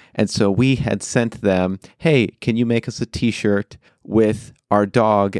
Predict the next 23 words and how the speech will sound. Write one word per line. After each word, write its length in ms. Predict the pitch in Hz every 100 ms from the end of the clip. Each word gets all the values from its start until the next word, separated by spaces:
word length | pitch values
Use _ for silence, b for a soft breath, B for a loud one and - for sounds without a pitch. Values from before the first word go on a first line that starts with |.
| -
as 300 | 98 104 107
Noah 240 | 107 113
Kahan?" 320 | - 101 92
We 60 | 95
sent 240 | - 98
them 120 | 107
some 200 | 98 104 90
pictures 420 | - 110 117 107
of 100 | 107
our 140 | 110
dog 500 | 107 101 90 87 90 - b
and 400 | 101 101 101 92 95 _ -
make 300 | 104 107 123
it 180 | 110 _ - -
him 160 | 120
surrounded 400 | 101 104 104 104
by 160 | 98 95
sticks, 460 | - - 110 -
and 100 | 107
it 80 | 95
says 240 | - 98 -
Stick 320 | - 95 -
Season. 560 | - - - - -